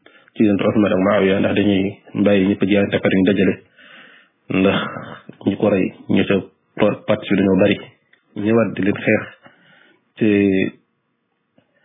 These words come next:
nit ñi dajaloon ci benn amir ba ñëpp seen doole daal di bari, loolu day indi, day indi beneen fitna bu gën a rëy. Muawiya gisee ne leen loolu mooy li ñëpp xam ci histoire,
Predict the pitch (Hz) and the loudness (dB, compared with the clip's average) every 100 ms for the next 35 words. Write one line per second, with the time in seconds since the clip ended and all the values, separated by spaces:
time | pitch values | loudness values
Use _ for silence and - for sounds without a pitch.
0 | _ _ - 107 117 113 107 107 120 113 | _ _ -2 0 2 0 0 2 2 2
1 | 107 110 107 104 107 101 95 95 104 113 | 2 0 0 0 0 2 2 2 2 0
2 | - 107 104 101 101 98 95 95 107 120 | 0 -4 0 2 2 2 0 0 2 2
3 | 107 110 104 95 90 - - _ - - | 0 0 0 -2 -4 -8 -18 _ -20 -20
4 | - - 107 98 95 87 101 - - - | -20 -6 0 2 2 2 0 -2 -8 -20
5 | - 185 95 101 107 101 - - 95 92 | -16 -8 -2 2 2 0 -2 -2 0 2
6 | 95 90 87 - _ _ _ - - _ | 2 2 0 -4 _ _ _ -20 -20 _
7 | _ _ _ _ _ _ - - - 113 | _ _ _ _ _ _ -20 -14 -2 0
8 | 123 104 104 104 95 92 95 120 127 127 | 2 0 0 0 2 2 2 2 2 2
9 | 104 95 95 101 - _ 131 104 110 - | 2 2 -2 -6 -12 _ 0 2 2 0
10 | 92 92 - - 92 92 | -4 -2 -2 0 -2 -2